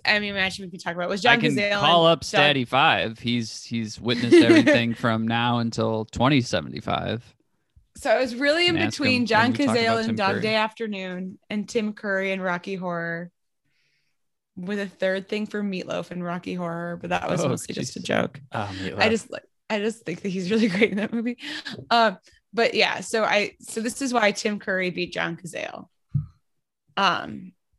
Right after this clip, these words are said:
Speaker 1: it's just, okay, so obviously it's, like, it's his movie and it's always been his movie, but,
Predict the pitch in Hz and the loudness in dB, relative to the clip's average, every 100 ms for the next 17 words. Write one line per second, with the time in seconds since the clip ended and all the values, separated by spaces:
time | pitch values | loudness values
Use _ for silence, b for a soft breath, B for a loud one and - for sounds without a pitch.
0 | _ _ - _ _ _ _ _ _ - | _ _ -20 _ _ _ _ _ _ -20
1 | _ _ _ _ _ _ _ _ _ - | _ _ _ _ _ _ _ _ _ -4
2 | 302 403 392 - 269 247 - 180 254 220 | -2 0 -2 0 0 2 0 0 2 2
3 | - _ _ _ _ _ _ _ _ _ | -2 _ _ _ _ _ _ _ _ _
4 | _ _ _ _ 269 302 359 339 277 247 | _ _ _ _ 2 4 4 4 2 2
5 | 220 208 - 226 - 269 202 208 202 196 | 0 -2 0 -2 4 4 6 2 2 0
6 | 180 175 214 - - 208 196 175 208 202 | -2 -2 -2 -6 -4 -2 2 2 2 0
7 | 196 190 170 185 180 185 214 | -4 -4 -4 -4 -2 0 0